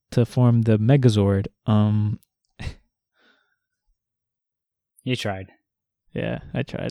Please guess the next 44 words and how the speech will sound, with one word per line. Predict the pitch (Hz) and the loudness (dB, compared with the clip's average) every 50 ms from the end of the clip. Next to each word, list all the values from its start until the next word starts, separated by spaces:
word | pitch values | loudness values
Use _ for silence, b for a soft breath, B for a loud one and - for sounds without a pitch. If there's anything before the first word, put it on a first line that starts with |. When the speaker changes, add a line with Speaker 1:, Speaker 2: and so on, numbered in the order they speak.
| - - | -8 -4
Speaker 1:
I, | - 135 135 | -2 0 0
like, | 131 131 139 135 | 2 0 2 2
I | 151 156 | 2 2
got, | 151 170 - | 2 2 2
I | 165 | 2
got | 160 185 190 | 4 6 6
it | 196 - | 6 6
there, | - 185 | 6 6
it | 170 | 6
was | 143 117 | 6 6
good, | 113 131 160 175 | 8 8 8 8
but | 147 127 | 8 8
I | 131 | 8
didn't | 143 147 | 8 8
know | 147 143 | 8 6
what | 143 - | 6 4
to | - | 4
do | 123 123 120 110 | 4 2 2 2
after. | 107 107 104 - - 110 107 | 2 0 0 0 -2 -4 -4
I | 104 | -4
was | 104 - | -6 -8
like, | 82 - - | -12 -12 -12
"Ah." | - - - - - - B B B B B | -10 -10 -10 -12 -16 -18 B B B B B
Speaker 2:
Yeah, | 131 131 127 120 113 113 113 110 | 0 2 2 2 2 0 -2 -4
yeah. | 110 104 - _ | -4 -6 -10 _
It's | - - | -12 -8
like, | 120 120 - - | -8 -8 -6 -6
"Ah, | 185 196 180 175 165 147 120 B B B B B B B | -2 2 4 4 4 4 2 B B B B B B B
I | - 131 | -2 -2
didn't | 131 127 - | -2 0 0
plan | 127 123 120 | 0 0 0
this | 117 107 | -2 -4
far | - - 113 110 | -4 -4 -4 -4
ahead." | 107 104 101 98 - - | -2 -4 -6 -6 -4 -2
Speaker 1:
<laughs> | - 117 - - | -2 -2 -2 -4
Speaker 2:
Uh, | 117 110 107 107 107 101 - - - - - _ _ _ - - - _ _ _ _ _ _ _ _ _ _ _ - B B B B B B B B B B B B B B B B B B B B B B B _ _ _ _ _ _ _ | -8 -8 -6 -6 -8 -10 -12 -20 -20 -20 -20 _ _ _ -20 -20 -20 _ _ _ _ _ _ _ _ _ _ _ -16 B B B B B B B B B B B B B B B B B B B B B B B _ _ _ _ _ _ _
hmm. | 127 120 107 98 90 - _ _ _ _ _ _ | -10 -8 -8 -8 -10 -14 _ _ _ _ _ _
Speaker 1:
So | - 120 123 | -4 0 0
this | 165 220 - | 2 0 2
bear | - 120 107 104 104 | 2 2 2 2 2
brick | 107 104 123 - - | 0 0 -2 -2 0
mimics | - 147 180 165 127 104 101 - - - - | 2 4 6 6 4 2 0 -2 -8 -12 -6
the | 139 110 110 107 104 101 - | -4 -2 0 0 0 -2 -6
clout | - - - 120 117 113 - | -6 -4 -2 -2 -2 -2 -4